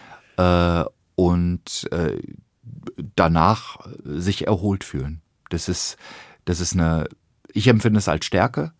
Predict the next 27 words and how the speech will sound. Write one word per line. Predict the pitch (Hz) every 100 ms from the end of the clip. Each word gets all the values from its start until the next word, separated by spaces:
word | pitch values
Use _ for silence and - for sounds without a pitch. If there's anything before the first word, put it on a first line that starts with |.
| _ -
die | 90
ich | 92
schon | - 95
immer | - 95 90
hatte, | 117 120
die | 101
ich | -
wahrscheinlich | 92 104 98 131 120 -
aus | 95 -
dieser | 98 95
Kindheit | - 90 85
mitbekommen | - 117 101 - 87 87
habe | 85 98 117 - - - -
und | 104 85
die | 95
mir | 95
bis | 85 -
heute | 98 120 104
sehr | 101
hilft, | 98 104 82 -
dass | 67
ich | 82 -
zur | - 92
Not, | 82 85 117 160 - - - - - - - _
wenn, | - 95 90
wenn | 90 87
wirklich | 104 117 113